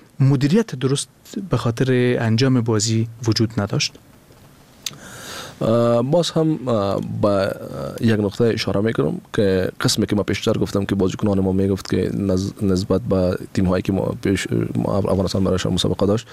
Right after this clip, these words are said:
Speaker 2: تجارب افغانستان بیشتر نبود و بالخصوص با این تیم‌ها مسابقات کم انجام داده بود و در پا-، پا-، در پالوی از این برتان گفته می‌تونم که آب و هوای کشورها هم تاثیرات خود را داشت.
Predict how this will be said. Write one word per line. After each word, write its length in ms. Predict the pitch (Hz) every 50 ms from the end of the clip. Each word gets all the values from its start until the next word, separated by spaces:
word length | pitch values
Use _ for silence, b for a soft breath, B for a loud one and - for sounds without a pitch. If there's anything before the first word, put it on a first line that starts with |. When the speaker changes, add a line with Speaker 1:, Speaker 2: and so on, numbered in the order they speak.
| B B B B B B B B
Speaker 2:
تجارب 260 | - 104 113 110 113 117
افغانستان 500 | 104 98 101 98 98 - 110 104 104 101 - - 101 -
بیشتر 380 | 95 92 - - - 104 98
نبود 340 | 101 101 107 117 120 117 -
و 80 | 98 101
بالخصوص 560 | 104 98 85 - 95 90 - 98 92 - - -
با 160 | 107 92 92
این 320 | 90 87 85 - - 107 98
تیم‌ها 260 | - 98 95 95 101 92
مسابقات 500 | 95 90 - 90 92 - 101 98 - 104
کم 280 | 98 - - 104 101
انجام 240 | 104 104 104 110 107
داده 160 | 107 113 117
بود 300 | 117 127 123 123 123 -
و 440 | 113 104 101 95 95 92 92 90 95 92 98
در 100 | 92 92 92 95 95 92 95 95 - B B B B B B B B -
پا-، 260 | - - - - 127 - - -
پا-، 120 | 120 110 - - - - - - - - - 123
در 120 | 123 120
پالوی 400 | 113 110 - 120 117 117 120 120
از 160 | 117 110 104 107
این 200 | 113 113 110 104
برتان 320 | 104 98 92 - 95 98
گفته 220 | 95 92 - -
می‌تونم 360 | 101 101 95 - 104 98 95 92
که 280 | - - 95 95 92 - B B B B B B B _
آب 160 | - 104 101 101
و 60 | 98
هوای 400 | 190 95 92 101 101 101 98 - - - - - - - - -
کشورها 340 | - - - - 98 98 95
هم 180 | 95 95 104 113
تاثیرات 420 | - - - - 120 117 - -
خود 180 | - - 110 120
را 80 | 120
داشت. 300 | 117 127 131 143 - -